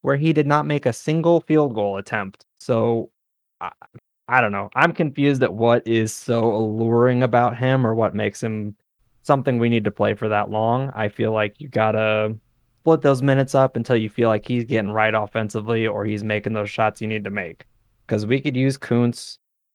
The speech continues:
in very similar roles, and he's even more switchable, I feel like, than Gabe is. He's a little bit taller, but he can move out to the perimeter. I, I'm just confused at what they're seeing in practice, and, you know, Coach T J is obviously much smarter than I am at basketball. I'm just, like, a random dude.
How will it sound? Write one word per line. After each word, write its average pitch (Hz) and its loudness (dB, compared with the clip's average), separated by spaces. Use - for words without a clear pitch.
in 110 0
very 120 4
similar 123 2
roles, 117 2
and 107 -2
he's 147 0
even 131 2
more 127 4
switchable, 104 -4
I 104 0
feel 104 -4
like, 104 -2
than 107 -4
Gabe 110 -2
is. 110 -4
He's 117 -4
a 110 -6
little 113 0
bit 110 -2
taller, 120 2
but 113 -2
he 120 -2
can 120 -2
move 135 0
out 139 0
to 131 -8
the 135 -2
perimeter. 123 -2
I, 92 -10
I'm 143 4
just 127 -2
confused 107 -2
at 98 2
what 104 0
they're 107 2
seeing 110 0
in 104 -2
practice, 127 0
and, 107 -2
you 107 -4
know, 104 -6
Coach 170 0
T 139 0
J 123 4
is 110 0
obviously 107 -2
much 107 -4
smarter 110 -2
than 107 -4
I 104 -2
am 139 -2
at 131 -2
basketball. 135 0
I'm 113 -2
just, 110 -6
like, 110 -2
a 101 -8
random 104 -4
dude. 139 -2